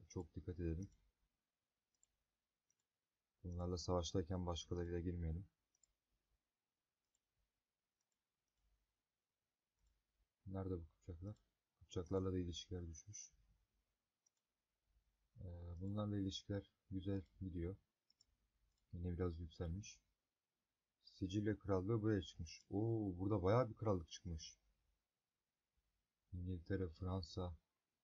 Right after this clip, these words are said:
Hmm. Tamam.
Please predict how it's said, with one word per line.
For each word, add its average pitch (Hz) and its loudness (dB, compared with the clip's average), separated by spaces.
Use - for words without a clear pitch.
Hmm. 85 -4
Tamam. 92 0